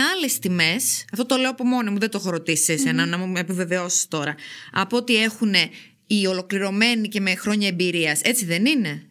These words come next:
Speaker 2: Συνήθως ναι.
Speaker 1: Οπότε θέλω να πω ότι η ζωή είναι μία, είναι μικρή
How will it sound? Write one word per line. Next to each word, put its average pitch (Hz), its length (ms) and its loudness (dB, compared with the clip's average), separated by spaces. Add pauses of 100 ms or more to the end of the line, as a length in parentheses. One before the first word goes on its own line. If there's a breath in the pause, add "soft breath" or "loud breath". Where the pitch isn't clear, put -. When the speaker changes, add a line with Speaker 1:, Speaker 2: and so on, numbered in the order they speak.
Speaker 2:
Συνήθως 330 480 -2
ναι. 175 280 -4 (1600)
Speaker 1:
Οπότε 330 440 2
θέλω 339 260 -2
να 330 140 -4
πω 330 120 -2
ότι 339 160 -2 (1040 loud breath)
η 170 60 -2
ζωή 196 160 4
είναι 233 140 4
μία, 214 600 2
είναι 196 200 2
μικρή 190 760 0